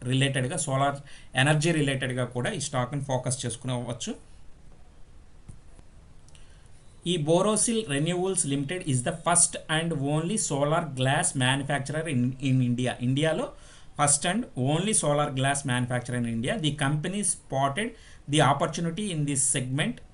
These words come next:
quit early and commissioned the solar glass manufacturing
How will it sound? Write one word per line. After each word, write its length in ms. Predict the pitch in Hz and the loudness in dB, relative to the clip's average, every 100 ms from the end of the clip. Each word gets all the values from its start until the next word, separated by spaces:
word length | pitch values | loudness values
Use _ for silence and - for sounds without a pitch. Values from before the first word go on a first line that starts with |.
| - - - - - - - | -20 -20 -20 -20 -20 -20 -8
quit 220 | 151 - - - | -2 -2 -2 2
early 320 | 147 151 196 | 2 4 2
and 180 | 165 190 226 | 0 -2 -2
commissioned 560 | 131 143 151 185 190 | 0 0 0 -2 -4
the 140 | 170 170 | -4 -2
solar 440 | - 139 131 147 170 | 0 0 2 2 0
glass 280 | 156 180 - | 0 0 0
manufacturing 680 | 143 135 135 143 135 165 | 0 0 0 -2 -4 -6